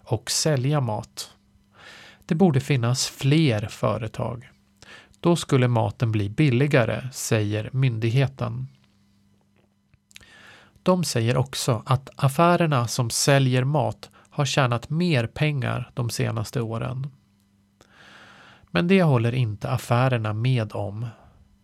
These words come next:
De säger att allt har blivit dyrare även för dem.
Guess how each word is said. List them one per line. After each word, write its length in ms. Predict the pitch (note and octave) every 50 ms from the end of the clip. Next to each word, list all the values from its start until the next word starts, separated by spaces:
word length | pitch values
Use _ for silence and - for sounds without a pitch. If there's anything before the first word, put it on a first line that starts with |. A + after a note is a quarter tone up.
| _ - - - - - _ _ _ _ _ _ _ -
De 200 | - F3+ F3+ F3
säger 300 | - - B2+ A#2 A2+ A#2
att 220 | B2 B2+ - - -
allt 240 | C#3+ D3+ D3+ C3+ -
har 120 | A2+ A2
blivit 400 | A#2 B2+ B2 G#2+ G#2 G#2 - -
dyrare 600 | - C#3 A#2+ A2 A#2 C3 C3+ B2+ A2+ G#2+ A2+ A#2 - _ _ _ _ _
även 500 | - D#3+ C#3+ A#2 A#2 B2 C3+ C3 A#2+ A2+
för 140 | - - G#2+
dem. 400 | A2 D#3 C#3 A2+ A2 A2 A2+